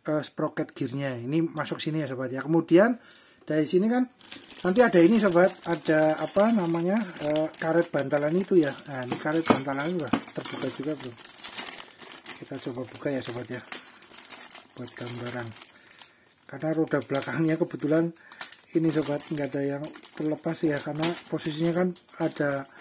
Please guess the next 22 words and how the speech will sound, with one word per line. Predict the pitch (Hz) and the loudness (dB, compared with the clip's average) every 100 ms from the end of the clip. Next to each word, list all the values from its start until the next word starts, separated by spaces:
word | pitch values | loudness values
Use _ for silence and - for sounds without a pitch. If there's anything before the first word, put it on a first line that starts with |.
| - - - - | -14 -12 -12 0
olinya, | 160 165 165 170 190 185 | 8 10 10 10 4 4
ada | 156 - | 2 -2
gemuknya, | 131 135 160 165 165 180 175 | -2 2 2 2 2 4 2
ada | 139 139 | 0 -2
fatnya. | 131 147 165 170 | -2 -4 -2 -2
Jadi | 156 139 | -2 -2
kalau | 147 151 | -2 0
nanti | 151 151 175 180 - - - _ | 0 2 2 0 -14 -20 -20 _
dibuka | - 120 131 190 185 | -8 -6 0 2 2
buat | 151 - | 0 2
pegang, | 160 196 247 180 | 2 4 2 2
ya, | 156 160 - _ _ - | 2 0 -10 _ _ 2
nanti | 170 214 | 4 4
kotor | 208 185 190 | 0 2 0
semua. | 208 208 - | 2 0 2
<laughs> | 220 - 254 - - 277 - - _ - | 0 2 -2 0 -4 -4 -6 -12 _ -2
Bikin | 156 165 | 2 4
kontennya | 170 170 175 185 | 6 6 6 6
jadi | 185 160 156 | 4 2 2
kurang | 160 156 | 0 2
nyaman, | 165 156 151 139 | 0 -2 -4 -8
sobat. | 131 123 | -12 -12